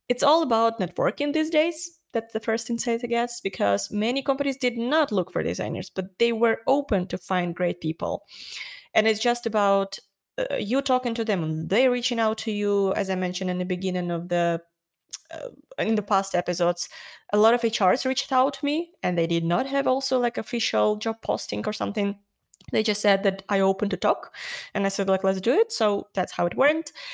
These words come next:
I was listing the companies I am potentially looking into. Uh, many of those companies did not have job offers. That's the first thing.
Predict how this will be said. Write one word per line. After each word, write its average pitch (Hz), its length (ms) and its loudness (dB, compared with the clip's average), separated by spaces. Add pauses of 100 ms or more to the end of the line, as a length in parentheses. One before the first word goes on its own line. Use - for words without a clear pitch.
(240)
I 240 140 4
was 269 160 2
listing 247 340 2
the 220 80 2
companies 214 720 0
I 208 280 -2
am 214 180 0
potentially 196 800 0 (300)
looking 233 400 -2
into. 349 460 2 (160)
Uh, 190 240 4
many 208 300 2
of 269 100 0
those 240 160 2
companies 226 640 -2
did 185 180 0
not 190 540 0 (200)
have 156 280 -2
job 285 220 0
offers. 339 420 0
That's 302 180 -2
the 302 60 -2
first 294 240 -2
thing. 269 240 -4